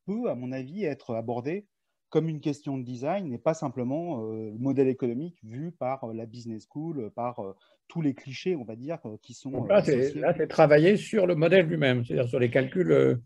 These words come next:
Speaker 2: vendus à ces, ces malheureux, euh, élus ou, ou,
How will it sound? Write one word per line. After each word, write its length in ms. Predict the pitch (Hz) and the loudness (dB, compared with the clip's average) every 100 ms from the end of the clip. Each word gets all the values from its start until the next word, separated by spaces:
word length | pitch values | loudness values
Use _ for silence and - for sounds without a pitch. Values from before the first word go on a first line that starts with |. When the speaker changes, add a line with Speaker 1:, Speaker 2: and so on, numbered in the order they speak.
| _ - | _ -8
Speaker 2:
vendus 400 | 113 147 147 170 | 2 4 8 10
à 80 | 143 | 10
ces, 400 | 143 135 123 107 | 10 4 2 0
ces 140 | 117 131 | -2 0
malheureux, 360 | 139 127 147 | 4 6 8
euh, 260 | 139 120 117 - _ _ - - - | 8 6 4 -2 _ _ -20 -20 -2
élus 340 | 120 123 156 | 2 6 6
ou, 300 | 143 120 117 127 | 6 6 6 2
ou, 540 | 147 135 135 - - | -2 -2 -2 -4 -6